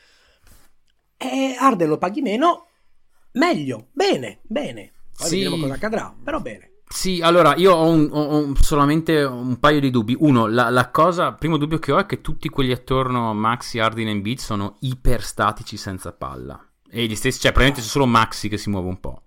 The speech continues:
Speaker 2: Sono tutti
Speaker 1: <clears throat>
Speaker 2: ipersta-, perché anche Harden è sen-, cioè, anche Harden è sen-,
Speaker 1: Sì,
Speaker 2: iperstatico
Speaker 1: vabbè,
Speaker 2: senza palla.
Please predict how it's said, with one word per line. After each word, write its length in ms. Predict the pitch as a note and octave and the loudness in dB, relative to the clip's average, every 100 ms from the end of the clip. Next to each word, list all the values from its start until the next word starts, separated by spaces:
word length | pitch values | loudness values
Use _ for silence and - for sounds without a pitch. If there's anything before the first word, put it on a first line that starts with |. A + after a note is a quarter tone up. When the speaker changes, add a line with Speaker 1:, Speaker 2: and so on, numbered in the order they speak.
| _ _ _ _ _ | _ _ _ _ _
Speaker 2:
Sono 260 | - A#2+ A#2+ | -4 0 2
tutti 300 | E3+ E3 C#3+ | 4 2 2
Speaker 1:
<clears throat> 80 | C3 | 4
Speaker 2:
ipersta-, 320 | - - - | 4 4 4
perché 140 | - A2 | 4 4
anche 220 | - F#2 | 0 -2
Harden 340 | E2 E2+ D#2+ | -4 -6 -8
è 60 | D2+ | -12
sen-, 280 | - E2+ - | -14 -16 -16
cioè, 140 | - B1 | -20 -18
anche 220 | - - | -16 -10
Harden 280 | D2+ D2+ D#2+ | -8 -8 -10
è 40 | D2+ | -8
sen-, 180 | - | -4
Speaker 1:
Sì, 60 | C#3+ D3 | 0 2
Speaker 2:
iperstatico 520 | B2 D#2+ - F2 F2+ | 0 -2 -2 -2 -2
Speaker 1:
vabbè, 80 | D2+ | -8
Speaker 2:
senza 100 | F2 | -8
palla. 180 | - - | -6 -8